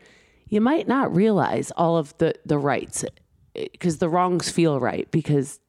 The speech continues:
i-, it's just fucking how it happens sometimes. But I have tended to be the one that wants to hang on and think I can be friends with every ex I've ever had.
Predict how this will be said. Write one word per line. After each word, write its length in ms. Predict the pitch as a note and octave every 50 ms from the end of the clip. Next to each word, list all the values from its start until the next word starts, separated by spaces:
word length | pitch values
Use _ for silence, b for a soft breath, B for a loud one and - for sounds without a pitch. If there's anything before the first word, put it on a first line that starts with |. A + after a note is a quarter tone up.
| _
i-, 120 | - E3+ - -
it's 140 | F#3 F3+
just 340 | - - - F3+ - - - _
fucking 340 | - - F3 - - F3+
how 140 | D3+ D#3 D#3 D3+
it 60 | D3
happens 400 | D3 D3+ E3+ - - - - -
sometimes. 540 | - - - - - - - - - - - B B B B B B B B B B B _
But 420 | E3 F3 E3 D3 C#3 B2+ - - - b b b b b b b _ -
I 500 | F#3 F#3 F#3 F3+ G3+ G#3+ G#3 G3 F#3+ - - _ _ _ -
have 320 | - D#3 F3+ E3 - _ _
tended 640 | - - - F3 F3+ F3+ F3+ E3 F3 E3+ D3+ - _
to 180 | - - F3+
be 320 | D3+ C#3 - F3 D#3+ D3+ D#3
the 140 | D3 E3 D#3
one 200 | D3 D3 C#3+ C#3
that 120 | C#3+ -
wants 340 | - D3 C#3 C#3 C#3 - - -
to 120 | - C#3 C3+
hang 340 | C3+ B2+ C3+ C#3 C#3 C#3 C3+
on 260 | C3+ C3+ C3+ C#3 C#3+
and 140 | C#3+ C3+ C3+
think 180 | - D3 C3+ C3+
I 80 | C3
can 160 | C3+ - C3
be 140 | B2+ - C3+
friends 400 | C3 - - C3 C3 C3 C3+ -
with 100 | C3+ - - -
every 300 | C3+ B2 B2 C3 B2+ -
ex 300 | - B2 A#2+ - - -
I've 100 | C3 A#2+
ever 200 | B2 A#2 B2 A#2+
had. 420 | A2+ B2 A#2+ A#2 A#2+ B2+ C#3+ -